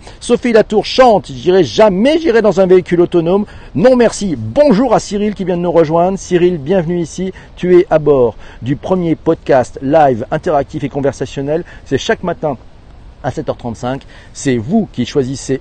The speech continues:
aujourd'hui le thème de la prochaine émission. Donc vous choisissez aujourd'hui le thème de l'émission de lundi.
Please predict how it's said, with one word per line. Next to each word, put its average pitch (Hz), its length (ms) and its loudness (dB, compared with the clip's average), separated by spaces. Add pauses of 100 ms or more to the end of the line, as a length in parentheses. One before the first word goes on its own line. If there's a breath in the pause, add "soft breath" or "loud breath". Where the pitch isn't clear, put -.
(120)
aujourd'hui 156 640 0
le 143 160 -4
thème 135 280 -2
de 110 80 -4
la 107 120 -2
prochaine 135 280 -6
émission. 120 420 -6
Donc 117 180 -8
vous 107 100 -8
choisissez 117 420 -8
aujourd'hui 135 300 -6
le 113 80 -6
thème 120 240 -4
de 104 100 -4
l'émission 110 360 -6
de 90 100 -8
lundi. 208 540 -6